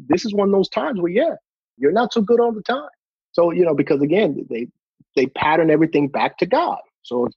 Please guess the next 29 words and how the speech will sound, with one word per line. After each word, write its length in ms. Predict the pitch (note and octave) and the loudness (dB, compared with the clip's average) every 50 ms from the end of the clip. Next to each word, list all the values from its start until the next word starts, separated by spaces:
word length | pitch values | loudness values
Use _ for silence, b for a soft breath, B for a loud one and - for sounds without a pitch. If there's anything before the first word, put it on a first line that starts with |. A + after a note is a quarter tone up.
| _ | _
this 180 | - C#3 - - | 0 0 0 0
is 80 | D#3 | -2
happening, 540 | - - D3+ E3 - - G#3 G#3 A3+ G3 D3+ - - | -2 -2 -2 -2 0 2 2 2 2 0 -4 -6 -4
God 220 | C#3 A#2+ B2 C#3 | -2 0 0 0
is 100 | D#3 - | 0 -4
causing 480 | - - G3 G#3 B3+ C4+ F#3 C#3 A2+ G#2 | -2 0 0 2 2 2 0 -2 -2 -4
it. 100 | G#2 - - _ _ - | -6 -10 -14 _ _ -20
If 100 | - - - | -16 -12 -12
it's 180 | A#2+ - - | -12 -8 -2
not 180 | C#3 D3 F3 E3+ | 0 0 0 0
happening, 520 | E3 E3 F3+ - - G#3+ G#3+ A3+ A3 G#3 - _ _ _ - | 0 -2 -2 0 2 2 2 2 0 -4 -12 _ _ _ -4
God 200 | A2 A#2+ C3 C#3+ | -2 0 0 0
is 80 | - | 0
not 240 | D#3 E3 F3 F3 D#3+ | 2 0 0 0 0
letting 200 | F3+ G#3 - A#3+ | -2 -2 0 0
it 80 | G3 C3 | 0 0
happen 340 | C3+ B2 - - C3+ A#2+ A2 | -2 -4 -6 -6 -8 -8 -8
yet. 160 | A2 G#2 - - _ _ _ _ _ _ _ | -8 -10 -10 -12 _ _ _ _ _ _ _
So 420 | - E3 D#3+ D#3 D#3 D3 - - _ _ _ _ _ | 0 2 4 4 2 2 -2 -6 _ _ _ _ _
I 80 | - C#3 | -4 -2
would 140 | C#3+ D#3 D#3+ | 0 2 2
ask 180 | D3+ - - | 0 0 -2
that 160 | - B2+ - | -6 -8 -6
question. 400 | - - F3 F#3 - - D3 B2+ B2 - | 0 0 0 2 2 2 0 0 0 -2
Overwhelmingly, 420 | C#3 C#3+ C#3+ C3+ D3 E3+ F#3 E3+ C#3+ C3 | -4 -6 -4 -2 -2 -2 -2 -2 -2 -2
most 180 | B2+ C3+ - - | -4 -4 -4 -6
people 200 | - C#3 C3+ C3+ | -4 -4 -4 -4
say, 300 | - - C#3 C3+ C3+ B2+ | -4 -4 -4 -2 -2 -4
if 80 | - | -6